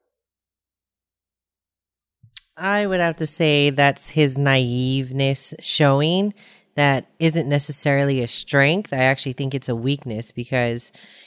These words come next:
he's so naive, he's so into the truth that he doesn't know how to play the game. And I guess we'll find out in season eight if truth wins, but, I mean, he's a great leader, but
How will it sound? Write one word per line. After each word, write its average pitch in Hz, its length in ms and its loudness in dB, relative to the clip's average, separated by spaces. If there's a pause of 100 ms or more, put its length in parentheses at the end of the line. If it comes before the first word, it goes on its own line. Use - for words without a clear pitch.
he's 139 200 -2
so 196 240 8
naive, 180 580 6
he's 135 240 -2
so 175 540 6
into 147 520 0
the 123 120 -4
truth 151 440 -4
that 127 140 -2
he 139 100 -4
doesn't 175 260 0
know 180 60 2
how 170 80 2
to 143 80 0
play 151 220 2
the 131 80 0
game. 110 460 -6 (680)
And 127 440 -2
I 139 160 0
guess 156 520 0 (600)
we'll 160 220 4
find 160 320 6
out 170 120 8
in 156 80 0
season 156 440 -4
eight 143 340 -2
if 131 340 -2
truth 165 420 -2
wins, 127 600 2
but, 127 400 0 (800)
I 151 200 2
mean, 147 200 2
he's 135 220 -4
a 139 60 0
great 160 400 2
leader, 151 500 0
but 131 380 0